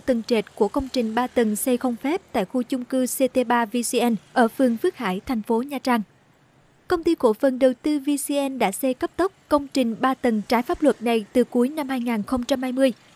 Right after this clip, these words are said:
để làm trung tâm thương mại, nhà hàng ăn uống, khiến cho cư dân chung cư C T ba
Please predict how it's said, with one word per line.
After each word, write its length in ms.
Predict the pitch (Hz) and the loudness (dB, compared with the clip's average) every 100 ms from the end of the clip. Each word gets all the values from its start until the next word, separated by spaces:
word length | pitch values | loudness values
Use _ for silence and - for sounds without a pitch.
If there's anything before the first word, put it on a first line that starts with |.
| 233 | 0
để 140 | 240 | 0
làm 260 | 262 247 233 | 0 -6 -4
trung 160 | 302 | -4
tâm 180 | 302 285 | -4 -4
thương 180 | 294 277 | -4 -4
mại, 260 | 240 190 214 - - | -2 -4 -6 -14 -2
nhà 160 | 247 | -2
hàng 220 | 226 226 | 0 -4
ăn 180 | 208 240 | -4 -4
uống, 260 | 233 240 311 _ _ _ - | 2 2 0 _ _ _ 0
khiến 240 | 254 320 | 0 2
cho 120 | 302 | 0
cư 140 | - 262 | 2 0
dân 280 | 247 254 | 2 0
chung 200 | 240 262 | 2 -2
cư 200 | 240 254 247 | 0 0 0
C 240 | 269 262 | 0 2
T 40 | 269 | 2
ba 200 | 254 254 | 2 0